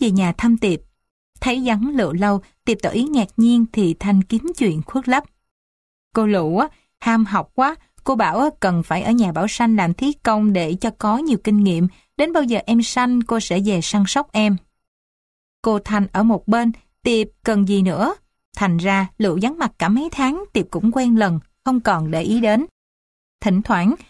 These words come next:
Thanh đến nhà Bảo Sanh Như Ý để thăm Lụ. Thanh nhờ cô Như Ý khám thai và lo sắm mọi vật cần dùng cho Lụ.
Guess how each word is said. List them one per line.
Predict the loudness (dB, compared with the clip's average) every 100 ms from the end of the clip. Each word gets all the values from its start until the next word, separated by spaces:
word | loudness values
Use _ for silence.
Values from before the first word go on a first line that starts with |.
| _
Thanh | -2 0 2
đến | 0
nhà | 0 0
Bảo | 0 -2
Sanh | 0 2
Như | 2
Ý | 0 -2 0
để | -2 -2
thăm | 2
Lụ. | 2 2 -2 -6 _ _ _
Thanh | 0 2
nhờ | 4 2 0
cô | 2
Như | 2 2
Ý | 0 -2
khám | -2 -6 -4
thai | -2 0 -2 -2
và | -2 0
lo | -2
sắm | -2 0 -2 0
mọi | 0 0
vật | -2 -2
cần | 2 2
dùng | 4 2 2
cho | 0
Lụ. | 2 0 -2